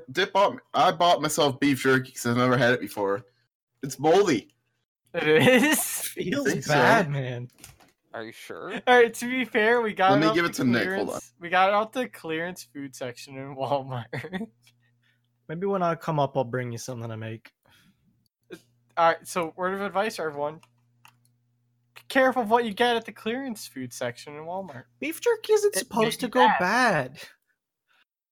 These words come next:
Speaker 4: I don't think that's mold, Fee.
Speaker 1: It looks like mold to
Speaker 2: Is
Speaker 1: me.
Speaker 2: it white?
Speaker 4: Yeah.
Speaker 1: It look like,
Speaker 2: No, that's
Speaker 1: it looks
Speaker 2: just
Speaker 1: like
Speaker 2: fat.
Speaker 1: white fuzz.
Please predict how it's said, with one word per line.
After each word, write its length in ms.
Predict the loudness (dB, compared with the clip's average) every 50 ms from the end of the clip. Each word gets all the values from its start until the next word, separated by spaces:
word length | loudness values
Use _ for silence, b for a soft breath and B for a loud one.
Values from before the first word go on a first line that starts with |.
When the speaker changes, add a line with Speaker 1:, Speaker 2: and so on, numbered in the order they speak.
| _ _ -18
Speaker 4:
I 20 | -18
don't 120 | -18 -16 -18
think 140 | -20 -20
that's 200 | -20 -20 _ _
mold, 380 | -16 -12 -12 -10 -10 -12 -14 _
Fee. 260 | _ -14 -14 -14 -10 -8
Speaker 1:
It 180 | -8 -6 -4
looks 340 | -2 -2 -2 -2 -2 -2 -2
like 180 | -2 -2 0 0
mold 340 | 0 0 2 0 0 -2 -2
to 60 | -2
Speaker 2:
Is 60 | -2
Speaker 1:
me. 60 | -2 -2
Speaker 2:
it 100 | -4 -4 0
white? 320 | 2 2 2 0 -4 _ _ _ _ _ _ _ _ _ _ _ _ _ _ _ _ _ _ _
Speaker 4:
Yeah. 240 | -18 -14 -14 -12 -10 -6
Speaker 1:
It 80 | -2 -2
look 180 | -2 -2 0
like, 80 | 2 4
Speaker 2:
No, 160 | 4 4 6
that's 180 | 4 2 2 2
Speaker 1:
it 40 |
looks 140 | 0 0 0 0
Speaker 2:
just 80 | 0
Speaker 1:
like 100 | 0 0
Speaker 2:
fat. 120 | 0 2 2
Speaker 1:
white 240 | 2 2 0 -2 -6
fuzz. 500 | -4 -2 -2 -2 -2 -4 -6 -10 -12